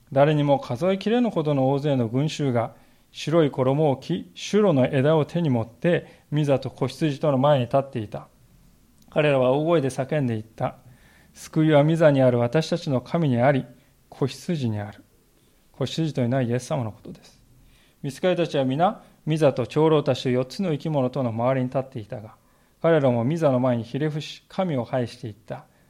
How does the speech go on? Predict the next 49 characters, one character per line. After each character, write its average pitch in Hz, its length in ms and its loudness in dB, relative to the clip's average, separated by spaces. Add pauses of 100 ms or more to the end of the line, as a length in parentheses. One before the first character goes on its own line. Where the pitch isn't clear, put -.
(260)
「ア 139 160 4
ー - 20 6
メ 123 120 2
ン。 98 120 -8 (720)
賛 165 280 2
美 135 120 -4
と 127 140 -2
栄 156 140 2
光 156 240 -4
と 147 140 -6
知 156 220 -10
恵 160 80 -4
と 135 160 -6
感 156 220 -4
謝 131 160 -6
と 127 100 -10
誉 143 280 -2
れ 156 60 -4
と 127 140 -6
力 165 360 -4
と 135 120 -8
勢 165 500 -6
い 120 40 -4
が 131 220 -4 (680)
永 165 280 2
遠 170 100 -4
に 160 80 -2
私 151 300 -2
た 160 80 -4
ち 143 100 -10
の 127 100 -4
神 139 260 -4
に 123 60 -2
あ 120 100 -2
る 110 120 -6
よ 107 140 -8
う 104 40 -12
に。 107 220 -16
ア 120 140 -6
ー 104 40 -10
メ 104 120 -14
ン。」 - 20 -20 (1160)
長 190 160 2
老 196 120 4
の 185 100 2
一 180 160 -4
人 175 100 0
が 143 80 2
私 156 520 -2